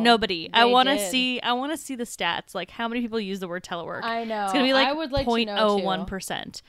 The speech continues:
Speaker 1: Stupid.
Speaker 2: I agree with you.
Speaker 1: <laughs>
Speaker 2: They listed, like, all their keywords, and it was, like, telework, teleworking, teleworked, remote work, remote working, remote working, work remote,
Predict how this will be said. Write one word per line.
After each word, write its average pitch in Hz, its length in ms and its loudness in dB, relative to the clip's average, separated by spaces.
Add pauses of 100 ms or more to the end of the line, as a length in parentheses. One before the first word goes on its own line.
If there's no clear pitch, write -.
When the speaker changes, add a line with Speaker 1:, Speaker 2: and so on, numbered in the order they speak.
(220)
Speaker 1:
Stupid. - 420 -6
Speaker 2:
I 214 100 2
agree 208 260 -4
with 185 180 -8
you. - 80 -8
Speaker 1:
<laughs> 415 680 0
Speaker 2:
They 262 160 4
listed, 330 420 -2
like, 392 240 -2
all 214 200 0
their 233 160 -4
keywords, 196 360 -10
and 190 100 -10
it 190 40 -8
was, 185 100 -10
like, 185 200 -6
telework, 202 520 -4
teleworking, 190 500 -8
teleworked, 175 460 -8
remote 233 300 -4
work, 170 200 -8
remote 165 220 -12
working, 180 360 -10
remote 190 320 -10
working, 165 1040 -12
work 196 240 -10
remote, 262 400 -4